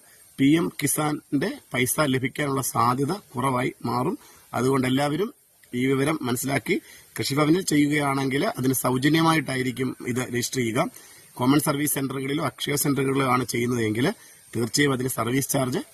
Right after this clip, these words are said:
കൊടുക്കേണ്ടതായി വരും എന്നുള്ളത് മാത്രമാണ് ഒരു വ്യത്യാസം. അടുത്ത ആഴ്ച മുതൽ അക്ഷയ സെന്ററുകൾ, കോമൺ സർവീസ് സെന്ററുകൾ വഴി ഇത് ആരംഭിക്കുമെന്നതാണ് ഇപ്പോൾ നമുക്ക് അറിയാൻ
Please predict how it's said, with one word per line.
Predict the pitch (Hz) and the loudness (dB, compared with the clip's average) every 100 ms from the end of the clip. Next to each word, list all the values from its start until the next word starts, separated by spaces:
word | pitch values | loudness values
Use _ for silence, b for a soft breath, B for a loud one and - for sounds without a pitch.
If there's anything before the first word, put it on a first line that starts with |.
| - | -20
കൊടുക്കേണ്ടതായി | - 113 - 131 131 127 | -8 -4 -2 0 0 0
വരും | 117 123 - | 0 -2 -2
എന്നുള്ളത് | 117 117 113 | -4 -2 -2
മാത്രമാണ് | 113 117 123 113 131 240 B B B - | -2 -2 -2 0 0 -2 B B B -6
ഒരു | 113 | -2
വ്യത്യാസം. | 113 - 127 - - - | -2 0 -2 0 -2 -4
അടുത്ത | 120 135 | -4 0
ആഴ്ച | 135 131 | -2 -2
മുതൽ | 127 139 | -4 -4
അക്ഷയ | - 143 | -4 -4
സെന്ററുകൾ, | 131 131 127 131 - | -2 -2 -4 -4 -4
കോമൺ | 127 127 | -2 0
സർവീസ് | 131 127 127 127 | 0 0 0 0
സെന്ററുകൾ | 131 120 123 123 | -2 -2 -2 -2
വഴി | 117 170 233 B B B | 2 2 0 B B B
ഇത് | 131 | -2
ആരംഭിക്കുമെന്നതാണ് | 120 127 135 135 143 123 120 113 180 - | 0 2 0 0 -2 -2 0 0 -2 -6
ഇപ്പോൾ | 131 - 175 | -10 -2 0
നമുക്ക് | 123 113 202 - | 0 -2 -4 -6
അറിയാൻ | 117 120 175 | -2 0 0